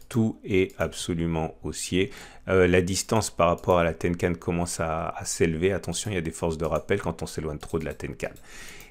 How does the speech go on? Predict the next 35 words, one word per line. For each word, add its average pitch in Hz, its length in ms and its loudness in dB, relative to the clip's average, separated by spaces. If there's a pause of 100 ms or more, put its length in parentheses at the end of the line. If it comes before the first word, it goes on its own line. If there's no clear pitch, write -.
Et 147 80 8
on 160 100 8
termine 107 480 4 (100)
avec 87 520 2
les 82 240 -4
trades 90 540 2
du 78 220 -6
jour. - 320 -10
Alors, 80 240 -4
ce - 80 -8
que 107 120 -2
j'ai 92 180 -2
dit 87 120 0
hier 95 260 6
ne 87 100 2
va 85 140 0
pas 95 160 -2
changer 92 480 2
avec 80 240 0
la - 80 -2
séance 87 380 -2
d'aujourd'hui. 95 500 0
C'est - 180 -6
très - 240 -2
difficile 78 480 -6
de 80 80 -4
spéculer 80 480 -6
à 80 60 2
la 82 120 2
baisse. 87 220 0
Comment 101 300 0
spéculer 87 500 -4
à 78 60 0
la 78 100 0
baisse, 95 300 4